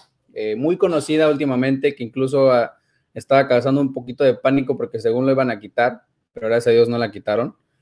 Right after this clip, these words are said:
Este, este muchacho es un joven emprendedor quien ha destacado su talento de una manera increíble, de una manera en la cual está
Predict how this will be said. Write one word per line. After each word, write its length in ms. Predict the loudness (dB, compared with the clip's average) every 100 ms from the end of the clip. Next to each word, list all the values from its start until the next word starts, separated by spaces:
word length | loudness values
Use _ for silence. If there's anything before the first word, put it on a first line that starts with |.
| _ _ _
Este, 760 | -6 -6 -6 0 2 0 -4 -12 -12
este 180 | -4 0
muchacho 960 | 0 2 2 6 6 8 8 6 2 _ _ _
es 160 | -4 -2
un 120 | -2
joven 640 | 2 4 4 2 0 -10 -12
emprendedor 920 | -6 0 2 6 6 6 4 0 -6
quien 520 | 0 0 0 -8 -12 _ _ -4
ha 120 | 2
destacado 640 | 2 2 -6 0 2 2 -2
su 160 | -4
talento 480 | -2 0 0 0 0
de 60 | 2
una 220 | 0 -2
manera 600 | -2 -2 0 0 -2 -8 _ _ _ _ -6
increíble, 840 | -4 2 4 4 4 4 2 -4 _ -6
de 60 | -2
una 120 | 0
manera 600 | 0 2 2 2 0 -4
en 60 | -2
la 160 | -2
cual 400 | 2 4 4 0 -4
está 760 | -6 0 2 2 0 -2 -8